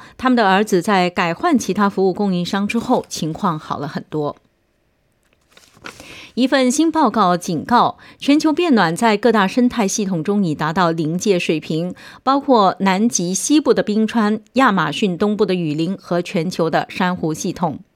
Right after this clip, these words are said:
墨尔本突破性国家气候恢复中心的作者使用实时数据发现，这些地区的温度升高了一点二到一点五摄氏度，这将加速失控的气候变化的影响。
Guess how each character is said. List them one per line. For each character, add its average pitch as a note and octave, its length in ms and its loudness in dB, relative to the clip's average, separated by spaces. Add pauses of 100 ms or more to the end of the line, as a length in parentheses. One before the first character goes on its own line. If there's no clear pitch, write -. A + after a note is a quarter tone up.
(480)
墨 C4 140 4
尔 B3+ 60 4
本 F#3+ 260 2
突 C#4+ 200 0
破 B3+ 220 2
性 G#3+ 220 0
国 F#3 160 0
家 G#3 160 0
气 G#3 180 0
候 F#3+ 180 0
恢 G#3 160 0
复 G3 160 -4
中 A#3+ 280 0
心 B3+ 280 2
的 E3+ 220 4
作 A#3+ 300 2
者 D3+ 240 2
使 D#3+ 180 -4
用 D#3+ 180 -4
实 F3 220 -4
时 F3 160 -4
数 F#3 220 -2
据 F3 180 -2
发 F3+ 220 -2
现， F#3 260 0 (400)
这 C4+ 100 2
些 C4 200 4
地 B3 160 0
区 A#3+ 160 -2
的 G#3+ 140 4
温 C#4 220 2
度 F#3+ 200 2
升 G3+ 240 -4
高 G3+ 180 2
了 F3+ 160 2
一 F#3+ 140 -6
点 F3 120 -4
二 F#3+ 220 -4
到 - 220 0
一 A3+ 180 -4
点 G3 180 -4
五 F3 160 -4
摄 G3+ 220 -2
氏 F3 160 -2
度， E3+ 300 0 (280)
这 A3+ 120 4
将 G3+ 200 2
加 A#3+ 220 2
速 A3 260 -2
失 C#4 280 -2
控 A3 280 -4
的 D3+ 220 -2
气 - 180 0
候 F#3+ 140 0
变 D#3+ 260 0
化 D#3 200 0
的 D3+ 80 -6
影 D3+ 240 -2
响。 - 200 -4